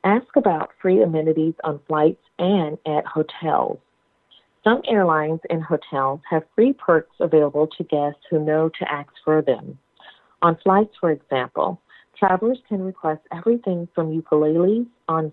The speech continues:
some Hawaiian Airlines flights to hot chocolate on Southwest Airlines. Some hotels also offer free amenities that range from nightlights, chargers, and curling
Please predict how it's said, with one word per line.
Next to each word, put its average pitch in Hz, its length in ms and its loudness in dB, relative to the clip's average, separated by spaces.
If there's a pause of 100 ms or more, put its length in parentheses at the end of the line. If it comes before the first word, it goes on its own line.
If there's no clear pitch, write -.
some 165 400 0 (500)
Hawaiian 165 580 2
Airlines 156 500 -2 (100)
flights 226 440 2 (100)
to 175 80 -10
hot - 300 0 (120)
chocolate 202 520 0 (100)
on 151 320 -6
Southwest 147 460 -2 (100)
Airlines. 170 540 -2 (1000)
Some 285 220 0
hotels 156 480 -2 (100)
also 165 500 0
offer 156 500 -2 (120)
free 170 220 4
amenities 156 600 -2 (460)
that 156 200 2
range 151 360 -4
from 147 220 -4
nightlights, 170 600 -4 (640)
chargers, 175 500 0 (160)
and 156 120 -8
curling 220 480 2